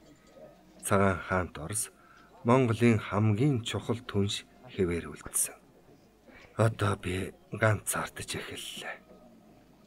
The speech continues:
Ханд дорж минь нас бараад ийм юм боллоо доо. Бадам дорж дондог дуламтай нийлээд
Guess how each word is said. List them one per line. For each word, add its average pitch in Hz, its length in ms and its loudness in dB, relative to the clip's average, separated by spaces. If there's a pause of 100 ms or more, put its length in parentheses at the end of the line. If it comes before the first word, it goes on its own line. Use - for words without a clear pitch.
(140)
Ханд 101 340 6
дорж 95 340 0
минь 92 220 0
нас 85 240 -6
бараад - 380 -8 (500)
ийм 127 300 4
юм 113 180 2
боллоо - 640 -12
доо. - 180 -12 (920)
Бадам 104 460 2
дорж 95 420 -2
дондог 98 400 2
дуламтай 95 540 -4
нийлээд 90 480 -2